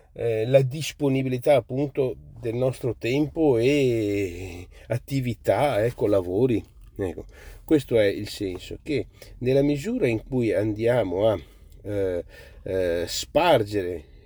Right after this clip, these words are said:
il nostro tempo, il nostro denaro, la nostra energia, an-, e, e,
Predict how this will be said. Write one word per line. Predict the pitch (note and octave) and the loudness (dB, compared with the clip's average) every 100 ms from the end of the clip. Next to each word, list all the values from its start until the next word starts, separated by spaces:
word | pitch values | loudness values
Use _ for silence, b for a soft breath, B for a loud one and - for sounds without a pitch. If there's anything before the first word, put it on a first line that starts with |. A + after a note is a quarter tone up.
| - | -18
il | F#2 | -8
nostro | G#2 A#2 C3+ G#2 | -2 -2 -2 -6
tempo, | - G2+ C3 B2 F2 | -6 -2 -2 -2 -6
il | F#2 | -4
nostro | G#2 B2+ B2+ | -4 -4 -4
denaro, | G#2+ F#2+ G#2+ | -2 -2 -2
la | A2 | 0
nostra | A#2+ A#2+ | -2 -2
energia, | G2 F#2 G#2+ A2+ F2 A2 C#3 B B B B | -4 -4 -6 -2 2 2 0 B B B B
an-, | B2+ B2+ | -4 -4
e, | F2+ A#2 | -4 -6
e, | - A#2+ G#2 E2+ C#2+ | -2 -2 0 -2 -8